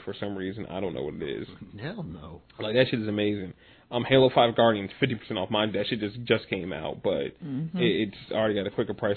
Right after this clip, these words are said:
Speaker 1: drop. I, Forza Motorsport f-, uh, six V I P, fifty percent off. I'm hoping that's the whole game. I'm not sure.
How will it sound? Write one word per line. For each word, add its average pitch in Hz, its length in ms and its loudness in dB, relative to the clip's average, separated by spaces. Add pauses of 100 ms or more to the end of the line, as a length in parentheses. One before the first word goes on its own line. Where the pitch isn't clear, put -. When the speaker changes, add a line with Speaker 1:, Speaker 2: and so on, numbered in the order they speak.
Speaker 1:
drop. 95 220 -2
I, 120 80 2 (260)
Forza 131 280 6
Motorsport 120 500 0 (280)
f-, - 120 0
uh, 110 200 4 (140)
six 135 320 4
V 120 140 4
I 107 120 0
P, 127 320 2 (460)
fifty 131 160 0
percent 143 260 -2
off. 135 140 2
I'm 110 120 -4
hoping 135 280 2
that's 113 160 2
the 117 60 0
whole 110 180 4
game. 107 220 0
I'm 101 80 -2
not 98 240 -2
sure. 107 340 0